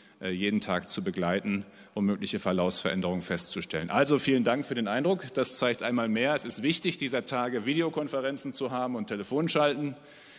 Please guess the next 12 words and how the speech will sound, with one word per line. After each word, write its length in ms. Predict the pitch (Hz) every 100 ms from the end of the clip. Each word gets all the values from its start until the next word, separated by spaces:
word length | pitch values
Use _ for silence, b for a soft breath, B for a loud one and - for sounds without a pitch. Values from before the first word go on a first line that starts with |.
| B
aber 220 | 110 110
es 60 | 110
ist 120 | 113
eben 140 | 117
mindestens 420 | 117 127 117 120 113
genauso 420 | 110 110 107 104
wichtig, 340 | 107 - 110
einen 180 | 104 101
Eindruck, 520 | 101 110 101 101 - - B B B
äh, 160 | 101
vor 180 | 92 -
Ort, 460 | 104 98 - -